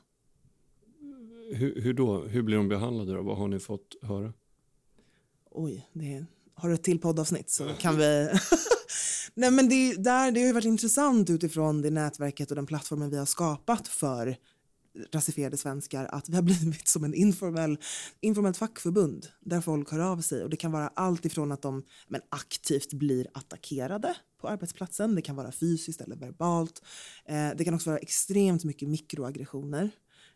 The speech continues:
Speaker 2: Eh, nedlåtande prat, exkludering, lite så, alltså vuxenmobbing.
Speaker 1: Mm.
Speaker 2: Du blir inte inkluderad.
Speaker 1: Små gliringar.
Speaker 2: Ja, exakt.
Speaker 1: Vad, vad, vad är din bild, eh, Roger?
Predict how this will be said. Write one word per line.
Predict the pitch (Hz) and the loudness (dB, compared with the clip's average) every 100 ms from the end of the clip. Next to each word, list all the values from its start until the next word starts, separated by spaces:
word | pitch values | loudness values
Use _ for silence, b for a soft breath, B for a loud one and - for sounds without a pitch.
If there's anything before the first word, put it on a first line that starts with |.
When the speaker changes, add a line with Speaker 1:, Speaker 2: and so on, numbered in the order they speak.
| - | -6
Speaker 2:
Eh, | 147 139 139 139 - | -4 -2 -4 -8 -10
nedlåtande | - 165 170 151 160 151 147 147 147 | 0 2 4 2 2 0 -2 -4 -4
prat, | 143 156 143 139 - | -2 -2 -2 -4 -10
exkludering, | - - 285 277 143 208 403 196 247 | -6 0 2 2 0 -2 -2 -2 -2
lite | 359 | -4
så, | 359 - | -6 -6
alltså | 330 | -6
vuxenmobbing. | 349 - - - 135 185 415 - - - _ | -6 -8 -10 -6 -4 -4 -4 -10 -14 -18 _
Speaker 1:
Mm. | 104 98 | -20 -2
Speaker 2:
Du | 339 | -2
blir | 320 233 247 240 226 | 2 2 4 4 4
inte | 208 175 | 2 2
inkluderad. | 180 175 117 107 | -4 -4 0 2
Speaker 1:
Små | 113 | 2
gliringar. | 85 110 104 95 92 98 95 95 98 98 - - 160 - | 2 4 4 4 2 0 0 -4 -8 -10 -16 -20 -18 -8
Speaker 2:
Ja, | 247 262 240 _ _ _ _ _ | -4 -4 -4 _ _ _ _ _
exakt. | 285 - 107 98 - - _ _ _ _ _ _ _ _ _ | -12 -10 -10 -12 -18 -18 _ _ _ _ _ _ _ _ _
Speaker 1:
Vad, | 131 139 104 82 | -2 -2 -2 -4
vad, | 151 143 | -2 0
vad | 147 139 | 4 6
är | |
din | 139 147 107 | 6 4 4
bild, | 101 95 98 | 0 -2 -4
eh, | 110 110 - - - | -6 -4 -8 -10 -10
Roger? | 113 113 | -10 -10